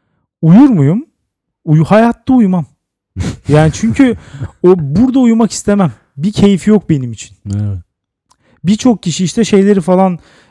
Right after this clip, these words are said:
Speaker 1: işte her türlü taşkınlığın ve iş hayatında yeri olmayan manyaklığın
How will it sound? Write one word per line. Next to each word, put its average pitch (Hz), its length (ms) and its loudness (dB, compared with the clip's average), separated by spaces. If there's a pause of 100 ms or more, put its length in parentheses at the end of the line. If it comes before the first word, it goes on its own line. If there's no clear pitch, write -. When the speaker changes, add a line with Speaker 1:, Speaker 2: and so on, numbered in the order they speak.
(140)
Speaker 1:
işte 139 380 -4 (360)
her 175 340 -4
türlü 170 320 -2
taşkınlığın 151 960 0
ve 165 220 2 (580)
iş - 180 -4
hayatında 160 640 0 (220)
yeri 143 300 2
olmayan 156 600 0 (280)
manyaklığın 143 1080 -2